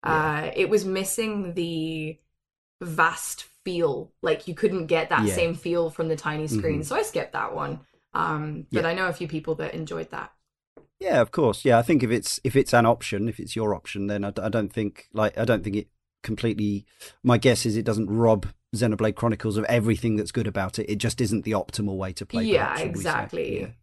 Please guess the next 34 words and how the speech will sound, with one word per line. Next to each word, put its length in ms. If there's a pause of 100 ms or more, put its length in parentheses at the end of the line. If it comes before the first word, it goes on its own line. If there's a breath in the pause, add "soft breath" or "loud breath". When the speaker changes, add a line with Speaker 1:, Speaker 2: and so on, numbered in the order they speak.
(100)
Speaker 2:
And 160
it 80
was 200
just 280
one 140
of 60
those 240
where 80
I 80
didn't 240
feel 240
the 100
need 340
to 240
buy 280
a 80
new 140
console 540
and 240
the 60
game 340
<laughs> 240
to 260
play 440
it 120
when 100
I 100
already 240
had 180
it 80
at 160
home, 340
you 100
know? 260